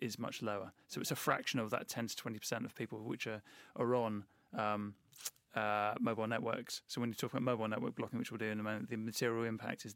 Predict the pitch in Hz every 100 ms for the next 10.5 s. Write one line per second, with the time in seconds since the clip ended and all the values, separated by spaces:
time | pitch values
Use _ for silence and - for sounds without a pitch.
0 | - 110 107 98 - - - - - -
1 | 117 113 - 123 110 - 120 110 110 117
2 | 107 110 110 107 107 - - - - -
3 | 127 127 113 113 - 120 117 117 135 123
4 | - 113 - 127 113 107 113 110 110 -
5 | - - - 127 135 127 143 143 135 131
6 | 135 127 120 - 117 - 120 107 - -
7 | - 131 - 117 107 - 107 110 - -
8 | - - _ - _ _ - 110 104 -
9 | - 120 101 - 107 - 110 - 107 -
10 | 98 113 101 101 -